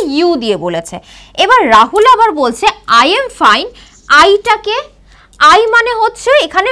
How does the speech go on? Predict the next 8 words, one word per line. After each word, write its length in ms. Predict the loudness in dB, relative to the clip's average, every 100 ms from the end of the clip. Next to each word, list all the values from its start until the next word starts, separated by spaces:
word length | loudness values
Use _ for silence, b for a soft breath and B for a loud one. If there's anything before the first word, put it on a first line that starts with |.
| 0
রাহুল 440 | 2 2 0 -2
নিজে। 540 | -2 -2 -2 -2 -6 -8 b b b -2
এবং 220 | 0 0
what 420 | -2 2 2 2
about 540 | 0 2 0 0 -2
you 160 | -2 -6 -6
two? 420 | -6 -6 -6 -6 -2
You 160 | -2